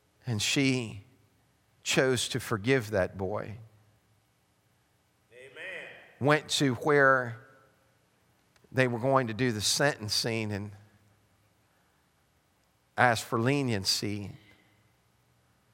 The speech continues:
Speaker 1: And so instead of that boy going to prison,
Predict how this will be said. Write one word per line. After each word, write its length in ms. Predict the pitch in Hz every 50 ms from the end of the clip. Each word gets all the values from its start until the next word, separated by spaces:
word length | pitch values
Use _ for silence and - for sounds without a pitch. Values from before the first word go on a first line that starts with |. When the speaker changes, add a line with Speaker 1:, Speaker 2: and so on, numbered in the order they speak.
| _ _ _ _ _ _ _ _ _ _ _ _ _ _ _ _ _ _ _ _ _
Speaker 1:
And 140 | 117 110 104
so 480 | - - 160 139 127 127 120 123 107 71 76 - - _ _ _ _ _ _ -
instead 420 | 127 120 107 - - - 147 131
of 80 | 131 120
that 200 | 131 127 - 113
boy 220 | 127 131 123 127
going 400 | 110 117 127 135 131 127 110 104
to 60 | 98
prison, 680 | - - - - 156 160 147 - - 98 90 85 82